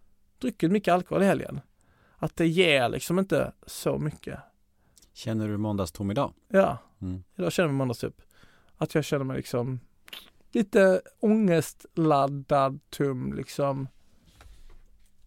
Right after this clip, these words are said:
Speaker 1: Eh, där liksom kalas och alkohol.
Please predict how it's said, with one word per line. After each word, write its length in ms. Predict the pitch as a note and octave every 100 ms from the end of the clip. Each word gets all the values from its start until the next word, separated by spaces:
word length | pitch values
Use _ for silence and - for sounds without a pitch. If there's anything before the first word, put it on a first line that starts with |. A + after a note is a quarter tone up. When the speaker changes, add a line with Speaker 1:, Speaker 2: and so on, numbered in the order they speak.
| - - - - - - _ - - - - - - - _ -
Speaker 1:
Eh, 340 | D3+ C3+ C3+
där 320 | C#3 F3 D#3
liksom 320 | C#3+ D3 D3 C#3+
kalas 520 | E3+ E3 E3 C#3+ -
och 80 | D3
alkohol. 580 | D#3 - C3+ B2+ B2